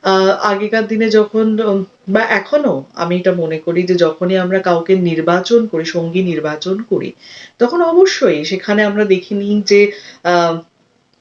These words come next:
পাত্রর ক্ষেত্রে শারী-, শারীরিক ব্যবস্থা যতটা না গুরুত্ব ভু-, গুরুত্ব পায়, তার, সেটা আজকাল আরো বেশি গুরুত্ব পাচ্ছে, তার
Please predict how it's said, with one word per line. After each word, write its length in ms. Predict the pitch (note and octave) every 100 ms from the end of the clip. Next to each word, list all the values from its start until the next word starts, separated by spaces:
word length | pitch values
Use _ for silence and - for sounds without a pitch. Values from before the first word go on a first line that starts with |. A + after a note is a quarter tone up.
| - _
পাত্রর 420 | - D#3+ - G3 G3
ক্ষেত্রে 380 | G3 F#3+ A3+
শারী-, 500 | A3+ G3+ F3+ F3 F#3
শারীরিক 520 | F3 F3 E3+ F3+ A3 A3 _ _ -
ব্যবস্থা 580 | E3+ F#3 F3+ G#3 A#3 A3+ -
যতটা 440 | F3+ F3+ G#3 A#3
না 220 | A#3 B3 A#3+ - - F#3
গুরুত্ব 360 | G3+ G#3+ G#3+ A3
ভু-, 300 | A3 A#3 G3
গুরুত্ব 420 | G3+ G#3+ - B3
পায়, 380 | B3 A#3 G3 A3+
তার, 280 | G#3 G3
সেটা 240 | G3 A#3 A3+
আজকাল 480 | F#3+ G3+ - A#3 A#3
আরো 240 | F#3+ G3+
বেশি 200 | G#3+ G#3+
গুরুত্ব 360 | G3 G3 F#3+ G#3+
পাচ্ছে, 300 | F#3 E3 B3
তার 160 | A#3